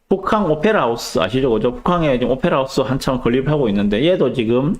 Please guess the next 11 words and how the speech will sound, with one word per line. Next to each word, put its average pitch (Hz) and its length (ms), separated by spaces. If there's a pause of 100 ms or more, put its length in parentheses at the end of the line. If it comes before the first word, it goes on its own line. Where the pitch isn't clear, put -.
(180)
<clears throat> 120 240
이십칠 151 420
년도 196 340
개관을 135 320
목표로 110 580
공사를 127 380
진행을 120 340
하고 139 160
있습니다. 101 800 (800)
아시겠지만은 113 1040
지금 123 800